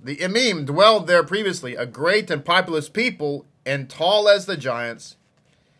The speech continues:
They too were considered Rephaim, like the giants, and the Moabites called them Emim.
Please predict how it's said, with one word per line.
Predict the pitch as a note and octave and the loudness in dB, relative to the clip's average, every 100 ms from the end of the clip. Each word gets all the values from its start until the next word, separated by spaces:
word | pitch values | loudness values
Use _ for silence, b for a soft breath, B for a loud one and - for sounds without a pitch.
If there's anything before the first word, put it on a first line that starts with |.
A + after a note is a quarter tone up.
| _ _ _ | _ _ _
They | C#3 E3 | 0 0
too | - G#3+ A#3 | 0 -2 0
were | F#3+ | -2
considered | D#3 D#3 E3 F#3+ | -4 -4 -2 0
Rephaim, | F3 F3+ F3+ D#3+ G3 A#3 D#3+ | 2 2 2 0 0 0 -2
like | C#3+ E3+ D#3+ | -2 -2 -2
the | C#3+ | -4
giants, | E3+ G#3+ G3 D3 C#3+ | 0 2 2 -2 -8
and | C#3 | -8
the | |
Moabites | C#3+ F#3+ G3+ D#3+ D#3 C#3+ | -4 -2 0 2 2 0
called | - E3+ F3+ F3 | -4 0 0 0
them | E3+ E3+ E3 C#3+ _ - | -4 -4 -12 -20 _ -8
Emim. | D3 F3+ F#3+ G#2+ | -6 -4 -6 -8